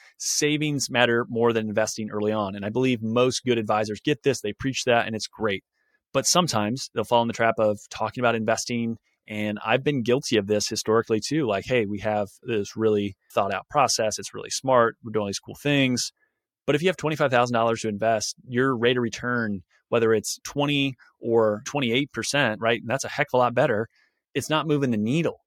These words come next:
right? That's not moving the needle enough to make that much of a difference. You know what's gonna make a much bigger difference? Increasing your income, maybe figuring out from an expense perspective to be able to save more, buying into a veterinary hospital or getting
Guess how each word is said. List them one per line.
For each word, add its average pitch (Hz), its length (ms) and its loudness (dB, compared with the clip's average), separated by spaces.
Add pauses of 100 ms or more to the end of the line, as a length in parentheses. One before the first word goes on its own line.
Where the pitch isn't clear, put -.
(120)
right? 113 300 0
That's 123 200 -4
not 131 180 0
moving 135 220 2
the 113 80 0
needle 113 280 2
enough 107 420 0
to 104 100 -6
make 107 220 -4
that 110 240 -2
much 110 240 -6
of 107 40 -10
a 101 40 -6
difference. - 480 -2
You 127 100 -4
know 127 100 2
what's 135 200 0
gonna 117 180 -4
make 113 180 -4
a 101 60 -4
much 101 340 0
bigger 107 180 -2
difference? 135 400 -4 (460)
Increasing 139 440 -2
your 147 140 2
income, 123 440 0 (200)
maybe 104 220 -6
figuring 120 360 -2
out 131 220 2
from 139 120 -2
an 147 60 -2
expense 160 360 -2
perspective 107 520 -4
to - 80 -12
be 117 80 0
able 123 120 0
to 143 60 -2
save 151 560 0
more, 98 340 -10 (380)
buying 95 260 -6
into 123 240 2
a 131 60 4
veterinary 151 320 4
hospital 104 420 -2
or 107 140 -4
getting 127 240 -2